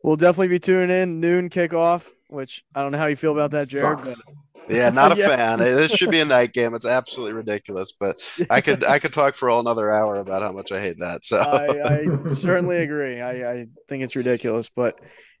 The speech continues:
Speaker 1: yeah, we will catch everybody, um, over the weekend, and hopefully we'll catch Jared next week, 'cause that'll mean a win. So
Speaker 2: <laughs>
Speaker 1: talk to everybody later.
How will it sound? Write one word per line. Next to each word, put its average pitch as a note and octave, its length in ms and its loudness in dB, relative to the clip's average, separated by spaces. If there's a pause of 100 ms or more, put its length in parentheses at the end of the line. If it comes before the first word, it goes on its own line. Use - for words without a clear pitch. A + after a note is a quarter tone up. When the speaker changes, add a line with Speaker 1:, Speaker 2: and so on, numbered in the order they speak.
Speaker 1:
yeah, D3+ 200 4
we D3 180 6
will D3+ 160 6
catch E3 260 2
everybody, D#3+ 680 6 (300)
um, B2 560 -4 (160)
over D3 160 0
the D3 80 0
weekend, F#3 540 -2
and C3 260 -10
hopefully D3+ 320 -2
we'll D3 140 -2
catch C#3+ 320 -4
Jared C#3 360 -2
next C#3 280 -6
week, D3+ 280 -4
'cause A#2+ 120 -20
that'll A#2+ 200 -6
mean B2+ 140 -6
a A#2+ 80 -4
win. A#2+ 380 -4
So - 160 -16 (200)
Speaker 2:
<laughs> D3 600 -10
Speaker 1:
talk D3 220 4
to D3+ 100 6
everybody C#3+ 480 4
later. B2 360 0